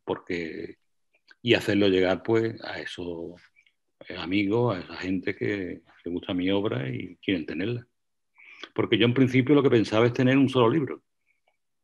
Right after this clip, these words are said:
Yo cuando empecé con esto, empecé con Blur, que esa sí te daba posibilidad de hacer un solo libro, bastante caro, pero bueno.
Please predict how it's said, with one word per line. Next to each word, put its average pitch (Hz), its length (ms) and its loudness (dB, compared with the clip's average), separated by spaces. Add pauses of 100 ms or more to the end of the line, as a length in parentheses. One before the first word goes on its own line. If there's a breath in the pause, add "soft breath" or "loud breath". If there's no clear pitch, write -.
(280)
Yo 92 140 -2
cuando 101 180 0
empecé 98 240 -2
con 98 120 2
esto, 104 140 -2
empecé 110 320 -2
con 98 680 2
Blur, 117 340 4 (480 soft breath)
que - 100 2
esa - 440 -4 (180)
sí 110 240 2
te 107 120 -2
daba 101 260 4
posibilidad 95 340 -2
de 104 80 -2
hacer 95 60 0
un 95 120 -2
solo 95 220 0
libro, 123 340 2 (600 loud breath)
bastante 95 360 -4
caro, 120 320 2
pero 85 140 -2
bueno. 110 180 -10